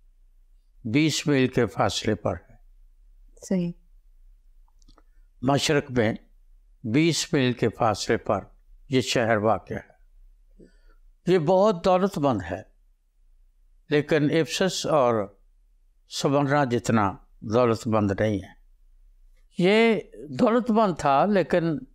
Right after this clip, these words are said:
Speaker 1: एशिया कोचक में ये रोमन हुकूमत का मसीह खुदावंद के इस नबूवती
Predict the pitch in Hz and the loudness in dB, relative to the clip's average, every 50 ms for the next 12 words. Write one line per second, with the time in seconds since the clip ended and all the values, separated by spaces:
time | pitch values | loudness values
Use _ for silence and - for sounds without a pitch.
0 | _ - - 180 180 - - - 214 208 202 196 202 - 180 170 165 170 - 165 | _ -2 0 2 2 0 0 0 0 2 2 0 0 0 0 0 0 0 -2 -4
1 | - - 147 127 107 95 - - - _ - - - _ _ - - - _ - | -4 -4 -2 -2 -2 -2 -4 -8 -16 _ -20 -20 -20 _ _ -20 -20 -20 _ -20
2 | - - - - _ _ - - _ - - _ - - - _ _ _ - - | -20 -20 -20 -20 _ _ -20 -20 _ -20 -20 _ -20 -20 -20 _ _ _ -6 -2
3 | 139 160 160 160 160 160 156 151 135 - - - _ _ - - - _ - - | 0 2 2 2 2 2 2 2 0 -4 -12 -20 _ _ -20 -20 -20 _ -20 -20
4 | _ - - - _ _ _ - - 139 127 151 165 190 196 233 226 220 190 170 | _ -20 -20 -20 _ _ _ -6 -2 0 2 2 4 4 2 2 2 2 0 0
5 | 147 - 151 131 117 120 120 - - - 104 92 104 - - - _ _ _ _ | 0 0 0 0 2 0 -2 -2 -2 -4 -4 -4 -6 -12 -20 -20 _ _ _ _
6 | _ _ _ _ _ _ _ _ _ _ _ _ _ _ _ _ - - - - | _ _ _ _ _ _ _ _ _ _ _ _ _ _ _ _ -20 -20 -20 -20
7 | - - _ - 143 143 - - - 196 190 - - - 185 170 165 165 165 185 | -20 -14 _ -2 -2 -2 0 0 0 2 0 0 0 0 2 2 4 4 2 2
8 | 180 165 160 - 165 143 - - 160 135 131 123 131 156 170 170 180 170 175 - | 0 -2 -2 0 0 0 0 -2 -2 -2 0 0 2 2 2 2 2 0 0 0
9 | 147 123 104 95 - _ | 0 0 -2 -4 -10 _